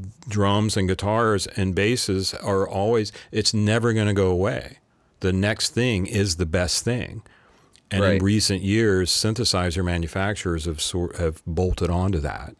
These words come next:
Speaker 1: And so, you know, next demographic
Speaker 2: But
Speaker 1: is coming up. It's just the way it's
Speaker 2: but, I
Speaker 1: gonna
Speaker 2: mean,
Speaker 1: work.
Speaker 2: all, all companies do it, right? Car companies do it.
Speaker 1: Absolutely.
Speaker 2: If you look at
Speaker 1: Sure.
Speaker 2: Mercedes, B M W, some of the top ones, they started creating many more lines that were cheaper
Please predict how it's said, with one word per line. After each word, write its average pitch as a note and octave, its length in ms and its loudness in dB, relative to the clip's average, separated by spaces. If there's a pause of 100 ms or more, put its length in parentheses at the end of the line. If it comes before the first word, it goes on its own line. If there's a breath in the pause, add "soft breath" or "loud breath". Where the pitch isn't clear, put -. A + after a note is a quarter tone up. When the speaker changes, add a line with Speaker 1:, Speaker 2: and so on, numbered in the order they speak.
Speaker 1:
And E2 180 -6
so, D#2+ 400 -2 (640 soft breath)
you F2 140 -4
know, E2 280 -2 (260)
next G2 300 0
demographic G2 420 2
Speaker 2:
But F2+ 100 -2
Speaker 1:
is F2+ 120 0
coming F#2 300 0
up. G#2+ 340 -2
It's E2+ 160 -4
just F#2 160 -2
the G2 80 -2
way F2+ 120 2
it's F2+ 120 0
Speaker 2:
but, E3 80 4
I E3 40 2
Speaker 1:
gonna E3 120 2
Speaker 2:
mean, D#3 100 2
Speaker 1:
work. G#2+ 220 -2 (320)
Speaker 2:
all, D#3+ 320 2
all E3+ 160 4
companies D#3 520 -2
do A2 180 0
it, - 100 -6
right? A#2 260 2
Car C3+ 240 0
companies D3+ 480 -4
do C#3+ 180 6
it. C#3+ 60 6
Speaker 1:
Absolutely. C#3+ 500 0
Speaker 2:
If C#3 60 -2
you F3 80 2
look F#3 180 4
at F3 80 4
Speaker 1:
Sure. C3 100 2
Speaker 2:
Mercedes, D#3 420 2
B C3+ 100 -4
M C3 80 -2
W, C#3 280 2
some C3+ 140 -4
of C3 40 -2
the A#2+ 80 0
top D#3+ 240 2
ones, E3+ 220 -2
they C3+ 100 2
started D#3 420 2
creating C3+ 540 2
many D3+ 200 2
more E3 200 4
lines C#3+ 300 2
that B2+ 120 0
were A2 100 -4
cheaper G2+ 760 -2